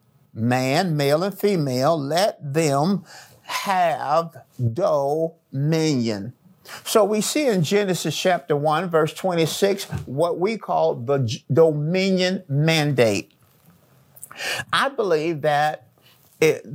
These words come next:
that it, there's a connection between this no lack state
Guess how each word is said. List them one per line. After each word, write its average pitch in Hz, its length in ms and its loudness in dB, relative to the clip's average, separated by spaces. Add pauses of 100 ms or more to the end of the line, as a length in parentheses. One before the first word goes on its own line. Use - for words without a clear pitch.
that 156 420 0 (400)
it, - 220 0 (180)
there's 156 420 0
a 139 80 0
connection 160 880 0
between 160 520 -2
this 160 240 -2
no 175 240 0
lack 180 400 -2
state 147 480 -2